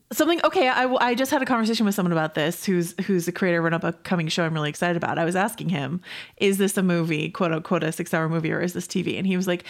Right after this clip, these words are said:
"It's T V because each episode feels like an episode. You can identify the episode. You can say the one where, the one where Ted Lasso does this." You know what I mean? And with Ted Lasso, you can. You can be like, "The one where they have a game out of town and they do karaoke. The one where, like, you know, this, like,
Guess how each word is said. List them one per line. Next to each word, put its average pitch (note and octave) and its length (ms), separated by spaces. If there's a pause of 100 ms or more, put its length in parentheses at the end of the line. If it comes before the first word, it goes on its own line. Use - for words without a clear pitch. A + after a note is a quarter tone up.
(160)
"It's G#3 200
T A#3+ 220
V C#4+ 200
because F#3+ 500
each G3 160
episode F#3+ 400
feels E3+ 180
like E3+ 140
an F3+ 60
episode. F3 400
You F3 80
can F3+ 120
identify F3+ 520
the E3 100
episode. D#3 260
You D3+ 60
can F3+ 140
say D#3+ 200
the E3 140
one F3+ 320
where, D#3 460 (480)
the F#3+ 100
one G#3 300
where E3+ 520 (140)
Ted E3+ 260
Lasso D#3+ 380
does D3+ 280
this." - 360
You F#3 80
know E3+ 80
what E3+ 100
I E3 40
mean? E3+ 180
And F#3 100
with F#3 100
Ted A3 160
Lasso, B3 200
you A#3 60
can. A3 240
You F3+ 60
can F3 60
be F3 100
like, E3 200 (280)
"The G3+ 80
one G#3+ 100
where A#3+ 80
they B3 80
have A3+ 100
a G#3+ 60
game G#3 180
out G3+ 140
of F#3 60
town F#3+ 200
and F3 80
they E3 60
do E3+ 120
karaoke. E3 540
The D#3+ 80
one F#3 160
where, G#3 140
like, F#3 220
you G3 100
know, E3 100
this, E3+ 180
like, G3 140